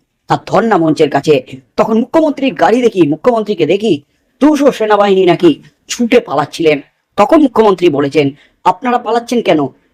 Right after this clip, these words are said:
আপনারা তো আমার বন্ধু, আপনাদের তো কোনো দোষ নেই।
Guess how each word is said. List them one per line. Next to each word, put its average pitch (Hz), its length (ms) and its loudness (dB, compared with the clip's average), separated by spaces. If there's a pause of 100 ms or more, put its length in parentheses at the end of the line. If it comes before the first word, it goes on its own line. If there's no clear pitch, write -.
আপনারা - 420 -2
তো 214 100 -2
আমার 180 260 2 (480)
বন্ধু, 151 500 2 (500)
আপনাদের 180 520 0
তো 175 80 0
কোনো 147 280 -2
দোষ 190 280 -2
নেই। 262 340 2